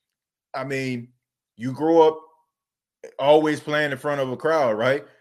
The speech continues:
If you're in Pop Warner, your mom and your daddy out there rooting for you, saying, "That's my baby," right? When you're in high school, you're saying the same thing. In college, you know what I'm saying? You got hundreds of thousands of fans. It depends on what college you go to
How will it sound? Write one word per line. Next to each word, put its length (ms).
If 160
you're 160
in 220
Pop 260
Warner, 320
your 140
mom 320
and 100
your 100
daddy 380
out 220
there 160
rooting 260
for 180
you, 120
saying, 320
"That's 180
my 160
baby," 380
right? 260
When 120
you're 140
in 40
high 200
school, 300
you're 100
saying 300
the 40
same 360
thing. 360
In 120
college, 440
you 60
know 60
what 60
I'm 40
saying? 240
You 100
got 280
hundreds 460
of 120
thousands 460
of 140
fans. 520
It 80
depends 360
on 200
what 200
college 400
you 100
go 220
to 220